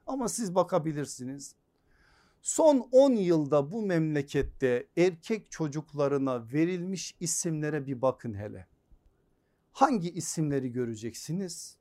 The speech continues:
O isimler içerisinde Davut'un ismine, İsa'nın ismine, Süleyman'ın ismine, Adem'in ismine, İdris'in ismine,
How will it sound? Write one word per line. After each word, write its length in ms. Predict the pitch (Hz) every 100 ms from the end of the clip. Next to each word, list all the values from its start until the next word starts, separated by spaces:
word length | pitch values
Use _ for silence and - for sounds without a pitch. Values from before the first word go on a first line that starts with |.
| _ _ _ _ _ _ - _ _
O 120 | 254 311
isimler 540 | 277 - 254 226 220
içerisinde 1080 | 196 175 185 165 - 160 151 151 147 160 - _ _
Davut'un 640 | 170 190 196 202 175 196 190
ismine, 720 | 165 - 165 156 151 143 139 -
İsa'nın 640 | 156 151 - 151 156 151
ismine, 640 | 139 - 143 139 135 131 117
Süleyman'ın 800 | - 147 143 143 143 147 143
ismine, 540 | 139 131 - 135 131 127 123
Adem'in 580 | 123 139 131 147 160 147
ismine, 580 | 131 - 139 135 131 120 - _ -
İdris'in 580 | 185 156 170 - 233 185
ismine, 640 | 160 - 151 143 131